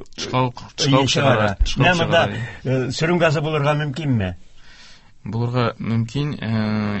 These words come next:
Speaker 1: инде ул, <clears throat> э, ни өчен булырга мөмкин? Монда безнең, э, төтен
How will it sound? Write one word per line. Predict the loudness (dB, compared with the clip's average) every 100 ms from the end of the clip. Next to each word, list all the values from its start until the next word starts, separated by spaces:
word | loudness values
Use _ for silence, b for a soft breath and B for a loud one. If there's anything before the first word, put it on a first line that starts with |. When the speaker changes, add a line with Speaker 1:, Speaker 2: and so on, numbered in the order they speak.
| -4
Speaker 1:
инде | -6 -2 -2
ул, | 0 -2 -2 -4 -10
<clears throat> | 2
э, | 6 6 4 -4 -10 -6 -2 0 0 -2
ни | 2 2
өчен | 2 0
булырга | 0 -2
мөмкин? | -2 0 0 0 -2 B B B B B -8
Монда | -4 0 0
безнең, | 0 2 0 0 -4
э, | -2 -4
төтен | -4 -2 0 0